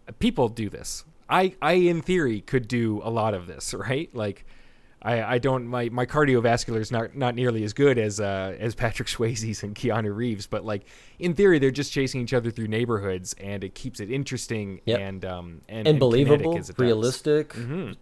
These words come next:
Speaker 2: Every,
Speaker 1: Yeah.
Speaker 2: every, every single thing that happens in that foot chase, you or I could have that moment. Like,
Speaker 1: Mm-hmm.
Speaker 2: it, it's all believable. They're breaking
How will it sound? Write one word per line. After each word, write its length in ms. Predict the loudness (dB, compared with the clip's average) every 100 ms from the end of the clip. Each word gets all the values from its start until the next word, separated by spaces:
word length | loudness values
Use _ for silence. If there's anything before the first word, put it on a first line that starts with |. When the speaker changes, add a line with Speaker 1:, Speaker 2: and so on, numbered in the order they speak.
| -2
Speaker 2:
Every, 200 | 0 2
Speaker 1:
Yeah. 80 | 4
Speaker 2:
every, 340 | 4 4 0 2
every 240 | 4 4
single 340 | 4 2 4 2
thing 320 | 4 4 6
that 140 | 4
happens 520 | 4 2 4 0 0 -2
in 220 | 0 2
that 180 | 0 0
foot 220 | -2 -2
chase, 480 | -2 -2 -2 -6 -12 _ -20 _
you 260 | 0 4 6
or 160 | 6 6
I 160 | 4
could 160 | 2 0
have 240 | 2 0
that 240 | 0 -2 -6 -8
moment. 500 | -2 -2 -2 -6 -10 -20 -20 _ _ _ -20 -8
Like, 200 | -4 -2
Speaker 1:
Mm-hmm. 180 | -4 -6 -12 -20 -20 -20 -14 -4
Speaker 2:
it, 180 | -4 0
it's 200 | 0 6
all 160 | 6
believable. 400 | 8 6 6 4
They're 140 | 4 2
breaking 560 | 4 4 6 4 2